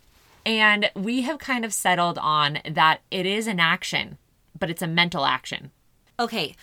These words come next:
Speaker 2: Tiny Buddha says that surrender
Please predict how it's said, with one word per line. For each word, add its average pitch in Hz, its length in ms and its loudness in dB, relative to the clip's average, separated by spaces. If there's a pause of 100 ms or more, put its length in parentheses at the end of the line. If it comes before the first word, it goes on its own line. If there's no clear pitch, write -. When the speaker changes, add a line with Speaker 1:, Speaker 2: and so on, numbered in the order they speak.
Speaker 2:
Tiny 277 440 -4
Buddha 190 520 -4 (320)
says 180 680 -4 (240)
that 214 260 -4
surrender 254 640 -6